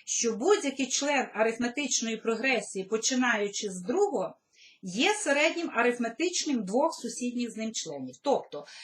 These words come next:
ми можемо записати, що А Н дорівнює А Н мінус один додати А Н плюс один, що ділиться на два.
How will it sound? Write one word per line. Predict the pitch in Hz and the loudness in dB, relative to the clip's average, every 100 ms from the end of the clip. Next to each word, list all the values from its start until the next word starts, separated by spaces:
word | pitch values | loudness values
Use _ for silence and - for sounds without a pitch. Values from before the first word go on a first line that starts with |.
| - - - | -18 -18 -4
ми | 240 | 2
можемо | 277 277 240 | 2 2 0
записати, | 254 262 - 254 226 220 | 0 -2 -2 0 0 0
що | 202 - 220 - | -4 -2 -4 -2
А | 202 - | -6 -2
Н | 254 359 381 | 0 0 -2
дорівнює | 226 240 233 180 180 180 185 | -2 0 0 -2 -4 -6 -8
А | - 214 175 - | -4 -2 -2 -4
Н | 220 202 185 | -4 -2 -2
мінус | 202 214 185 165 - | -2 -2 -4 -8 -10
один | 185 165 175 165 160 | -12 -10 -8 -8 -6
додати | 185 180 202 175 170 170 175 | -8 -6 -4 -4 -4 -10 -12
А | 175 175 160 165 | -6 -6 -6 -4
Н | 165 156 139 | -4 -6 -8
плюс | 233 320 359 - | -6 -6 -8 -10
один, | 349 277 339 339 | -10 -8 -8 -6
що | - 262 | -6 -6
ділиться | 240 196 247 247 240 220 | -6 -4 -4 -6 -6 -8
на | 208 | -8
два. | 156 147 - | -8 -10 -12